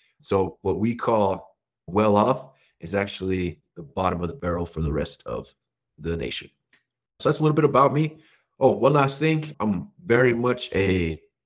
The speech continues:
I got a heart for wrestlers. I wrestled my whole life, and the skills that I had from wrestling and playing sports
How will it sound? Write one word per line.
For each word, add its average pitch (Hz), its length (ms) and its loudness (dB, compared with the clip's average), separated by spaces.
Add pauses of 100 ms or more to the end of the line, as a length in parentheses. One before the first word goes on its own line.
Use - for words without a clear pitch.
(120)
I - 60 -4
got 107 100 2
a 90 80 -2
heart - 240 0
for 98 80 -4
wrestlers. 127 520 -2 (300)
I 92 80 -10
wrestled 104 360 0
my 101 120 -2
whole 101 200 0
life, 110 400 2
and 87 320 -6
the 80 100 -6
skills 107 540 0
that 95 100 -4
I 87 80 -2
had 98 500 -4
from 85 220 -8
wrestling 101 460 -4
and - 80 -12
playing 95 240 -8
sports - 480 0